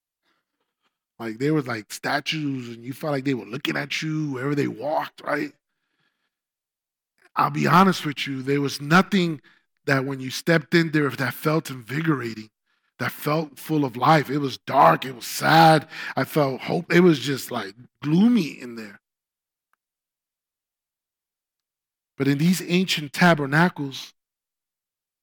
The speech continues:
it was where you went to explore and express your feelings.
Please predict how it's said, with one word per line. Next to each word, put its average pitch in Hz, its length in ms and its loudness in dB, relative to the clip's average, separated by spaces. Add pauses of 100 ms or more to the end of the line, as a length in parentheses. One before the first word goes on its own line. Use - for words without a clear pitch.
(320)
it 156 160 0
was 135 400 -6 (300)
where 160 320 6
you 147 200 0
went 143 440 0
to 135 180 -8
explore 147 880 -2
and 127 240 -12
express - 800 -4 (520)
your 123 100 -12
feelings. 165 760 -8